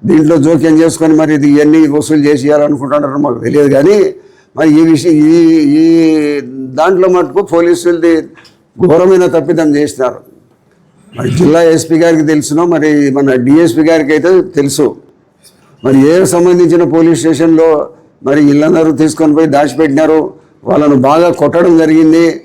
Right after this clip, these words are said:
వాళ్ళ తమ్ముడు ఫోటోలు చూస్తే కా-, పాదాల మీద కాళ్ళు నడవలేని పరిస్థితిలో ఉన్నాడు. ఎందుకంతా మీకు ఎవరు ఇచ్చినారు అధికారం, కొట్టే అధికారం పోలీసులకు?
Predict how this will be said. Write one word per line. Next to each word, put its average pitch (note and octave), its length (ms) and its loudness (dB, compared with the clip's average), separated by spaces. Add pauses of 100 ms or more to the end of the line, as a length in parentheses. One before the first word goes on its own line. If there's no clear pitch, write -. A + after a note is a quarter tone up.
(320)
వాళ్ళ C3+ 140 -2
తమ్ముడు E3 540 0
ఫోటోలు D#3+ 380 0
చూస్తే D#3+ 540 0 (480)
కా-, C3 340 0 (120)
పాదాల F3+ 340 2
మీద E3+ 300 2
కాళ్ళు E3 340 0
నడవలేని F#3 520 2
పరిస్థితిలో E3 560 -2
ఉన్నాడు. C3 380 -4 (320)
ఎందుకంతా G3 460 0
మీకు D#3+ 260 2
ఎవరు D#3+ 140 2
ఇచ్చినారు F#3 320 0
అధికారం, F3 400 0
కొట్టే D#3+ 280 -2
అధికారం E3 340 0
పోలీసులకు? D#3+ 760 -2